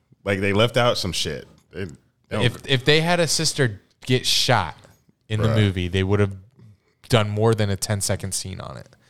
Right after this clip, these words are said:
Speaker 2: He doesn't. He didn't even look sad. He just went back to his car and went home, and the wife didn't even say anything.
Speaker 1: Well, if it wasn't in the movie,
Speaker 2: It wasn't in the movie.
Speaker 1: her,
Speaker 2: It
Speaker 1: one
Speaker 2: should have
Speaker 1: of,
Speaker 2: been.
Speaker 1: one of her sisters did die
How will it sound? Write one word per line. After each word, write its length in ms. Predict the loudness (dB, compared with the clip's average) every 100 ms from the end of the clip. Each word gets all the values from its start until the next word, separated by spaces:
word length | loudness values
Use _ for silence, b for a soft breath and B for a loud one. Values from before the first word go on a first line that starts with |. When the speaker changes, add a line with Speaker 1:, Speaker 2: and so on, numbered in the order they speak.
| _
Speaker 2:
He 140 | 0 4
doesn't. 280 | 4 4
He 160 | 0 2
didn't 160 | 2 2
even 100 | -2
look 140 | -2
sad. 520 | -2 0 -2 -4 -10 -16 _ _ _ _ _ _ _ _ _ _ -8
He 60 |
just 100 | -4
went 160 | -2 0
back 160 | 0 -2
to 80 |
his 100 | -6
car 180 | -2 -2
and 80 | -2
went 120 | -6
home, 300 | -8 -10 -12 -18 _ -14
and 180 | -8
the 60 | -4
wife 260 | -2 -4 -6
didn't 140 | -10
even 180 | -10 -10
say 200 | -10 -10
anything. 240 | -12 -14 -16 _
Speaker 1:
Well, 240 | -12 -8 -8
if 220 | -12 -16
it 100 | -16
wasn't 360 | -6 -4 -2 -2
in 100 | -4
the 60 |
movie, 440 | -6 -8 -12 -16 -20 _ _ _ -12
Speaker 2:
It 60 |
wasn't 340 | -8 -8 -10 -14
in 60 |
the 80 | -14
movie. 240 | -16 -18 _ _ _ _ _
Speaker 1:
her, 60 | -8
Speaker 2:
It 20 |
Speaker 1:
one 60 | -2
Speaker 2:
should 180 | 0
have 120 | 0 -2
Speaker 1:
of, 60 |
Speaker 2:
been. 160 | -8 -14 _ _ -6
Speaker 1:
one 240 | -2 0
of 80 | 0
her 100 | -4
sisters 540 | -4 -6 -6 -8 -8
did 300 | -10 -10 -10
die 300 | -8 -8 -8